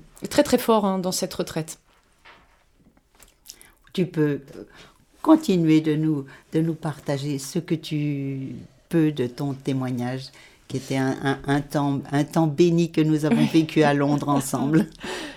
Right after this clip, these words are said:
Speaker 1: C'était absolument magnifique. Surtout qu'à Londres, à la chapelle, vous
Speaker 2: <laughs>
Speaker 1: avez du, de la moquette en plus. Donc on est vraiment coucouné, on est dans une, euh, vous n'avez pas froid. Vraiment, c'est,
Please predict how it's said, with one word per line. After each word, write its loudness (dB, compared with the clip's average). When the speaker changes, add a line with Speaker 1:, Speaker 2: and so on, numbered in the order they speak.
Speaker 1:
C'était 0
absolument 2
magnifique. -2
Surtout -6
qu'à 8
Londres, 8
à 8
la 8
chapelle, 6
vous 4
Speaker 2:
<laughs> 4
Speaker 1:
avez 6
du, 2
de 2
la 4
moquette 6
en 0
plus. 2
Donc 0
on 6
est 6
vraiment 6
coucouné, 6
on 2
est 2
dans 2
une, 2
euh, 0
vous 2
n'avez 4
pas 4
froid. 4
Vraiment, -6
c'est, -8